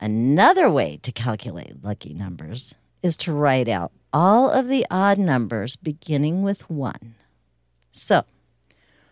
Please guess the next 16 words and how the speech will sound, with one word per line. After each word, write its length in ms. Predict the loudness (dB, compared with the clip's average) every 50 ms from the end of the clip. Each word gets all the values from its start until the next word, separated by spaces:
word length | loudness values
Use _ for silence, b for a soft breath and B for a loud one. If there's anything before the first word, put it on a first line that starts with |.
| _ _ _ _
one, 440 | -2 2 2 4 4 4 2 -2 -4 _ _ _
three, 400 | -6 -2 -2 0 -2 -2 -6 _ _ _ _ _
five, 480 | _ -2 0 0 0 -2 -4 -8 -12 -16 -18
seven, 600 | _ -16 -14 -6 -2 -2 -2 -2 -2 -6 -8 -8 -14 _ _ _ -6
nine, 580 | -4 -2 0 0 -2 -2 -4 -4 -6 -8 -10 _ _ -10
eleven, 600 | -8 -4 -2 -2 -2 -2 -2 -4 -6 -6 -8 -12 _ _ _ _
thirteen, 560 | -4 -4 -4 -4 -6 -10 -6 -4 -4 -4 -6 -8 _
fifteen, 680 | _ _ -6 -6 -6 -6 _ -10 -8 -6 -6 -6 -8 -10 _ _ _
nineteen, 580 | -4 -4 -4 -4 -4 -8 -10 -10 -10 -10 -14 _ _ -4
and 240 | -2 -2 -2 -2
so 140 | -2 -4 -4
on. 220 | -4 -6 -16 -20 _ _ _ _ _ _ _ _ _ _ _ _ _ _ _ _ _ _ _ _ _ _ _ _ _ _ -10
Then, 580 | -4 4 4 6 6 6 2 -2 -6 -16 -18 -20 _ _ _ _ _ _
since 320 | -18 -10 -6 -6 -6 -6 -6
the 100 | -12 -12
first 540 | -12 -12 -2 2 2 4 4 2 -2 -6